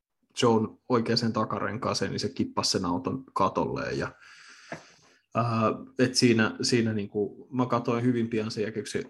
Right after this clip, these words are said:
kolari tapahtui, niin tota, mä katsoin sen tilanteen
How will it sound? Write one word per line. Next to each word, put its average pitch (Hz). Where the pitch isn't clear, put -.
kolari 110
tapahtui, 104
niin 87
tota, -
mä 107
katsoin 104
sen 107
tilanteen 101